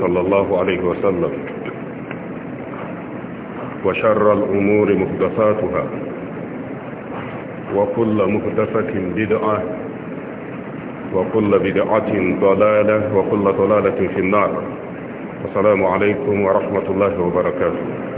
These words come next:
Wannan shine darasi na ɗari da sittin da ɗaya a littafin Bulughul Maram min Adillatil Ahkam na Ibn Hajar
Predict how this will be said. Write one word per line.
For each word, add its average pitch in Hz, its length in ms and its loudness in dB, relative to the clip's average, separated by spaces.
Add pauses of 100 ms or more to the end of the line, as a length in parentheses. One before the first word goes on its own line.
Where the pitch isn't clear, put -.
(2500)
Wannan 107 720 2
shine 107 320 2
darasi 101 400 4
na 107 80 4
ɗari 95 240 0
da 92 160 0
sittin 98 300 -2
da 95 100 2
ɗaya 101 240 2 (2250)
a 90 40 0
littafin 101 480 4
Bulughul 98 400 4
Maram 101 480 2 (220)
min 101 100 2
Adillatil 92 560 2
Ahkam 110 480 2 (1120)
na 98 120 0
Ibn 107 280 2
Hajar 104 400 4